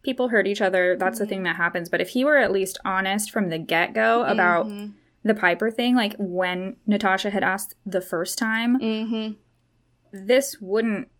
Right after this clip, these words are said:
Speaker 1: be an issue, you know? It's the fact that he so grossly under-exaggerated his experience with Piper and then went out with her anyway and just made, and then made all these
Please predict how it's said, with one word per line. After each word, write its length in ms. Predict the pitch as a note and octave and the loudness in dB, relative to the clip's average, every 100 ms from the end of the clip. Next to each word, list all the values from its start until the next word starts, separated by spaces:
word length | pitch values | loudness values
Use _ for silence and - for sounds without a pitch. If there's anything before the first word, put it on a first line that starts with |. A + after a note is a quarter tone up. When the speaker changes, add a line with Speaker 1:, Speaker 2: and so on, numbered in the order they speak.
| _ _ _ _ | _ _ _ _
Speaker 1:
be 180 | A3+ A#3 | -4 -2
an 80 | F#3 | 0
issue, 720 | - G3+ - G3 F#3+ - F#3 - | -2 -4 -2 0 0 -2 -4 -2
you 140 | G3+ | -2
know? 340 | F#3 F3 F#3 - | 0 0 0 4
It's 300 | G#3 - - - _ _ - | 2 2 -12 -20 _ _ -4
the 120 | G#3 | -4
fact 320 | G#3 G3 G3 | 2 2 2
that 140 | G#3 F3 | 0 -2
he 380 | - G3+ F#3 F3+ F#3 _ _ _ _ - | -2 0 0 0 -4 _ _ _ _ -14
so 640 | - A#3 A#3 A#3+ C4 - - _ _ _ _ - | -4 2 4 6 4 2 -4 _ _ _ _ -8
grossly 1000 | G3+ F3+ F3 G3 G3+ F3+ C#3+ E2+ E3 A3+ _ - | -2 2 2 2 0 -2 -2 -2 -4 -6 _ -8
under-exaggerated 1080 | G3 G3+ F3+ D3 F3+ D#3 D#3+ F#3+ F3+ F#3+ G3 | -2 2 2 2 0 0 0 -2 0 2 0
his 160 | G3 F3+ | 0 -4
experience 680 | F3 - F3+ F3 F#3+ A3+ A#3+ | -6 -6 -4 -2 0 -2 -2
with 200 | B3+ B3+ | -2 -2
Piper 420 | B3+ B3 B3+ B3+ - | -2 0 0 0 2
and 180 | G#3 | 0
then 240 | F#3+ F#3 F3+ | 0 -2 -2
went 160 | F3+ | 0
out 200 | F3 E3+ | 0 0
with 140 | F3+ F#3 | -2 -2
her 140 | F#3+ | -4
anyway 580 | - F3+ F#3 F#3+ G3 G3+ | -2 -4 -4 -2 -2 0
and 160 | G#3+ G3+ | 0 0
just 220 | F#3 F#3 | -2 -4
made, 280 | F#3 F3 E3 - _ _ _ _ _ _ _ - | -4 -4 -6 -18 _ _ _ _ _ _ _ 2
and 240 | A3 A3 | 4 6
then 180 | B3 B3+ | 6 6
made 200 | B3+ A#3 | 6 4
all 120 | G#3 | 0
these 280 | G3+ F#3+ | 0 -2